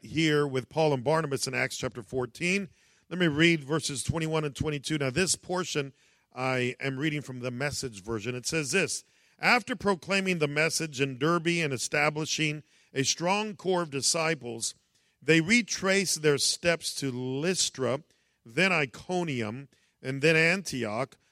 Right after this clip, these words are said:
putting muscle and sinew in the lives of the disciples, urging them," here we go, "urging them to stick with what they had begun to believe and not quit, making it clear to them that it wouldn't be easy.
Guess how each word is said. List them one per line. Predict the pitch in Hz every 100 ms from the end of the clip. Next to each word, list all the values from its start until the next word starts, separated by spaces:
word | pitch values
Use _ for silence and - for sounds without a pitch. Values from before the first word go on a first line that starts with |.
| _
putting | 165 160 151
muscle | 160 185 - 175
and | 147 123
sinew | 151 147 165
in | 165
the | 127
lives | 135 143 147 127
of | 139
the |
disciples, | 143 139 - 156 147 123 87 - - _ _ _ -
urging | 214 254 185 247 240
them," | 175 160 156
here | 135 180
we |
go, | 180 160 160
"urging | 175 202 214 202
them | 190
to | - 156
stick | - - - 247 180 - _ _ _ _ _
with | 139 160 -
what | 143 220 165
they | 180
had | 160 131
begun | 143 127 156 175
to | 190
believe | 180 190 151 139 135 135
and | 127 117 113
not | 120 143 147 -
quit, | - 135 107 - _ _ _ _ _ _ _ _ _ _ _
making | 117 160 202 208
it | 175
clear | - 190 196
to | - 214
them | 156 143 123 135 _ _ _ -
that | 143
it | 143
wouldn't | 135 156 151
be | 170 156
easy. | 190 151 117